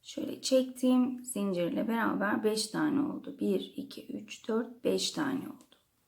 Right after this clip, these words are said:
Şimdi burada hemen şuraya bağlıyorum.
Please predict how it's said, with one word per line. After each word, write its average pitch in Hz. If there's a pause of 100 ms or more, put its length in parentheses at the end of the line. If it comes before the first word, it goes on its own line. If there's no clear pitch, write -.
(580)
Şimdi 262
burada 254 (2750)
hemen 269
şuraya -
bağlıyorum. -